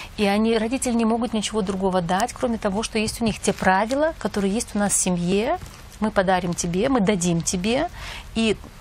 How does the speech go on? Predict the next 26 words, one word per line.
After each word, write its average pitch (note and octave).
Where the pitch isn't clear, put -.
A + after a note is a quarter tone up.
с G#3
двухлетним G#3+
тоже A3
можно F#3
сказать, F3+
что: -
«Дорогой F#3
мой, D4+
сейчас A#3+
мы G#3
идём F3+
туда F#3
и F3
туда. F#3+
И G3
если G3
ты F#3+
сейчас F#3
успокоишься», C4
здесь F#3+
хорошие C#4+
можно B3+
контракты G#3
с E3+
детьми F3+
заключать. F3+